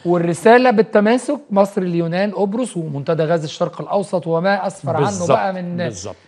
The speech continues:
Speaker 2: ونضيف بقى كمان لهذا المثلث فرنسا،
Speaker 1: أيوة.
Speaker 2: وتقل فرنسا في ال-، آه، المجموعة الأوروبية.
Speaker 1: طبعًا.
Speaker 2: هن-، هنضيف أطراف كتير، فالراجل معزول أصلًا.
Speaker 1: صحيح.
Speaker 2: فمش، م-، مش دي القضية دلوقتي، قد ما القضية هو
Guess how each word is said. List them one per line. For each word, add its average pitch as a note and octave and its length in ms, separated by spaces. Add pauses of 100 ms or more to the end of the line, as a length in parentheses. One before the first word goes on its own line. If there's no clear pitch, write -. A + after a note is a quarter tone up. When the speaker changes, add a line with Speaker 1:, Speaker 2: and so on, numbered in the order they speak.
(240)
Speaker 2:
ونضيف D#3+ 460
بقى C3 360
كمان C3 360
لهذا A#2 340
المثلث A#2+ 480
فرنسا، B2 440 (200)
Speaker 1:
أيوة. C3 200 (120)
Speaker 2:
وتقل C3 560
فرنسا C3+ 400
في A#2 120
ال-، G#2+ 180
آه، G#2 440
المجموعة G#2+ 400
الأوروبية. A2 720
Speaker 1:
طبعًا. B2 300
Speaker 2:
هن-، C3+ 240 (120)
هنضيف C3 460
أطراف E3 420
كتير، C#3 440 (240)
فالراجل C#3 560
معزول A#3 460
أصلًا. G3+ 380 (200)
Speaker 1:
صحيح. A#2 180 (220)
Speaker 2:
فمش، D3 960
م-، D#3+ 400
مش D#3+ 360
دي D#3 120
القضية D3 440
دلوقتي، B2+ 540 (100)
قد D#3+ 200
ما B2 120
القضية A2+ 400
هو G#2 280